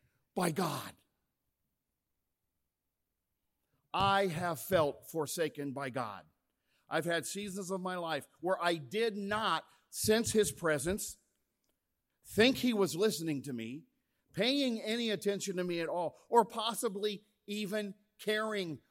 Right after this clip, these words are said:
about me. I know. What do you think a head trip it is to feel all that stuff? And know you're a professor at a university Christian school.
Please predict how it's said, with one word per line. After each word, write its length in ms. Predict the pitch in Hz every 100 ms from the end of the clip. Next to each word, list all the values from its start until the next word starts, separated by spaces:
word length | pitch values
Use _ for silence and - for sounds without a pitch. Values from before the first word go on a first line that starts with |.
| -
about 400 | 156 160 139 123
me. 280 | 127 107 - _ _ _ _ _ _ _ _ _ 165
I 160 | 196
know. 400 | 202 190 147 104 - _ _ _ _ - - _ -
What 120 | 214
do 60 |
you 80 | 226
think 200 | 240 214
a 80 | 196
head 280 | 160 208 170
trip 200 | 202 180
it 120 | 160
is 160 | 156 -
to 100 | 147
feel 220 | 196 190
all 160 | 170
that 180 | 156 147
stuff? 360 | - 160 117 - _ _ _
And 140 | 170 175
know 180 | 180
you're 180 | 175 175
a 60 | 160
professor 580 | 165 - 175 - 139 - _ _ _ -
at 100 | 165
a 40 |
university 580 | 165 165 156 156 160 135
Christian 360 | 156 151 135
school. 440 | 120 - 143 113